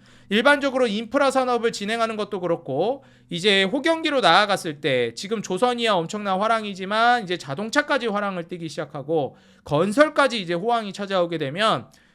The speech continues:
그때는 사실상 이제 철강은 모든 기초산업에 들어가는 거기 때문에 경기 사이클에 따라서 안 올라갈 수가 없다.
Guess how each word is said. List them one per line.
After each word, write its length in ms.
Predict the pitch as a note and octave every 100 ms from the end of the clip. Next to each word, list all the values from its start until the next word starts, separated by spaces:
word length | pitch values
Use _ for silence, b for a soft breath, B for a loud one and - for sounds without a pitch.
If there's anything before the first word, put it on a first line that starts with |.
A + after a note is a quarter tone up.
| -
그때는 720 | A#3 - D4 A#3+ B3 E3 G#2+ _ _ _ _ _
사실상 580 | B3+ C4 C#4 - C4+
이제 220 | G#3+ F3 F#3
철강은 760 | - D4+ D#4 C#4 A#3+ G#3+ C3+ _ _ _ -
모든 400 | A#3 F4+ F#4+ F4
기초산업에 920 | A3 A#3+ C4 B3 A#3+ A#3 A3+ A3 G#3+
들어가는 440 | G3 F#3 G3+ F#3+ F3+
거기 240 | E3+ D3
때문에 500 | D3+ C#3 G3 F3 - b b
경기 420 | - F#3 A#3+ C4+ C#4
사이클에 640 | - C#4 D4 D4 C4 B3+
따라서 440 | A#3+ A3+ A3 B3+
안 300 | C4 D3+ D#3+
올라갈 520 | G3+ B3 C4+ C4 A#3+ G#3+
수가 440 | - G3+ F3+ G3
없다. 760 | C3+ B2+ - B2+ A#2+ B2+ B2